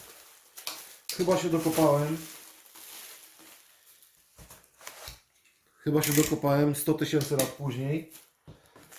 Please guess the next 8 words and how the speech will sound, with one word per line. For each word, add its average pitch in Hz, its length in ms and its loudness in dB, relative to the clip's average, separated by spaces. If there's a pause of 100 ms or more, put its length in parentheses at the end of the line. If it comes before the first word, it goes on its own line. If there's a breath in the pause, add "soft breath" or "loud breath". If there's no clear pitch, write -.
(200)
Lecimy. 117 400 -4 (560)
Co 127 80 0
nas 127 200 -2
tu 131 80 -6
czeka? 113 380 -2 (1300 loud breath)
O 127 220 2
tak. - 400 -6 (2000 soft breath)
Mamy 113 440 2